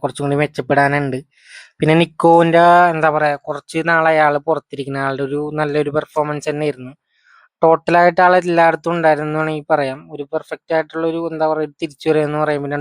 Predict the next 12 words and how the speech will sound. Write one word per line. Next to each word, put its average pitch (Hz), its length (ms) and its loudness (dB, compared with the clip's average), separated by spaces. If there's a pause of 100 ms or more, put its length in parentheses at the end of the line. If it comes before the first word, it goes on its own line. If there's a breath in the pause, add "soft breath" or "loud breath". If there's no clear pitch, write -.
ഡോർക്കു 151 420 0 (840)
എടുത്തു 147 320 -6
പറയേണ്ട 165 320 2
പ്ലെയർ 170 260 4
ആണ്. 156 180 0
ആളുടെ 147 200 0 (100)
ലെഫ്റ്റ് - 300 -8
വിങ്ങിൽ 160 200 -6
കൂടി 160 120 -10 (100)
കുറേ 180 180 4 (120)
മൂവ്മെന്റ് 170 420 -4
ഉണ്ട്, 143 160 -6